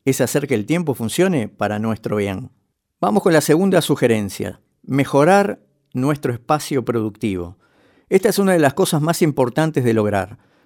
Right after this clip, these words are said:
No requiere una enorme inversión,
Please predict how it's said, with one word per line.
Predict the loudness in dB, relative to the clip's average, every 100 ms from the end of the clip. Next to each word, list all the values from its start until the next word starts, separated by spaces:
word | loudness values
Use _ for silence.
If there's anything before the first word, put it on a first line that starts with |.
| _ -6
No | 2 4
requiere | 2 4 2 4
una | 2
enorme | 2 2 0 0 0 0
inversión, | -2 -2 -4 -2 0 0 -4